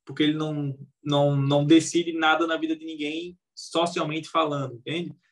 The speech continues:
Mas, e, em questão de status, eu acho que eles têm um dos maiores status, que vocês até comentaram isso, eles têm um dos maiores status que uma pessoa na sociedade pode ter, sabe? Em questão de, tipo, de influência.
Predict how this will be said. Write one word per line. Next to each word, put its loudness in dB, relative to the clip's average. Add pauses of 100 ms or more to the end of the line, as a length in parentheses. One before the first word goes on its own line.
(200)
Mas, 0 (680)
e, -12
em -4
questão 2
de 0
status, 0
eu 2
acho -2
que -10
eles -12
têm -4
um -8
dos -16
maiores 2
status, -2
que -10
vocês -12
até -10
comentaram -4
isso, -6 (160)
eles 0
têm -6
um -8
dos -10
maiores 2
status 0
que -10 (300)
uma -2
pessoa -4
na -10
sociedade -2
pode -4
ter, 0 (240)
sabe? 0
Em -4
questão -6
de, -6
tipo, -8
de -2
influência. 2